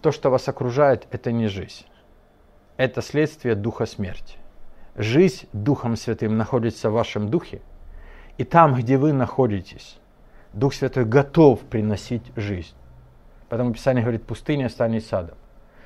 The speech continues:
Но это не значит, что вокруг у вас жизнь.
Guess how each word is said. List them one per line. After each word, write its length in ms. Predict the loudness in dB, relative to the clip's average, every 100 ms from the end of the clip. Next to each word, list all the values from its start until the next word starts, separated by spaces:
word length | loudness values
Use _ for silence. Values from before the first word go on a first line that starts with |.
| -4
Но 140 | 4
это 160 | 4 6
не 80 | 2
значит, 260 | 2 0
что 140 | 0 -2
вокруг 380 | 0 -2 -2 -2
у 60 |
вас 280 | -2 -2 -4 -10
жизнь. 460 | -8 -6 -6 -8